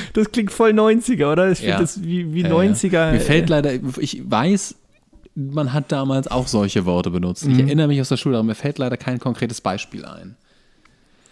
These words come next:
Speaker 2: Aber, äh,
Speaker 1: Aber generell so ein Sinn ist ja auch, also was ich ganz schlimm finde, ist Moinsen.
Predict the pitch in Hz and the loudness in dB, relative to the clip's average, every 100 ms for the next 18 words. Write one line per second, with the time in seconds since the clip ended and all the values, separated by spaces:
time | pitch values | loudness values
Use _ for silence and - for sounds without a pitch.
0 | _ _ - - - 110 98 95 95 98 | _ _ -20 -20 -14 -10 -8 -6 -6 -8
1 | 98 - 110 107 120 117 113 113 113 107 | -8 -2 0 4 4 4 4 4 4 4
2 | 85 107 147 175 156 - - _ _ - | 4 4 4 4 0 -8 -20 _ _ -8
3 | - 120 98 - - - - - 104 85 | 0 0 0 -4 -6 -10 -12 -2 -2 0
4 | 98 - 110 110 - 104 - 107 - 95 | -2 0 0 2 2 0 0 -2 2 2
5 | 90 107 104 78 78 | 4 4 2 0 -4